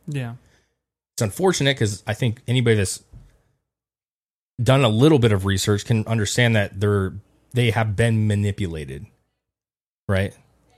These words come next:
Speaker 1: Mm-hmm.
Speaker 2: Through the education system, through friends, family, like, the m-,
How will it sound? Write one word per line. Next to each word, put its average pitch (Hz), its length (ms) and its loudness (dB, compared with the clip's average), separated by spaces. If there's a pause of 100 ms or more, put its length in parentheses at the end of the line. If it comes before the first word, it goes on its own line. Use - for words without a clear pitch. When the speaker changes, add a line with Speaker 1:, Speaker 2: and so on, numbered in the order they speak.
(160)
Speaker 1:
Mm-hmm. 135 340 -2 (840)
Speaker 2:
Through 117 100 2
the 104 120 0
education 101 420 0
system, 98 480 -4 (320)
through 95 320 -8 (180)
friends, 95 420 -4
family, 95 460 -4
like, 90 220 -6
the 92 140 -4
m-, 92 500 -8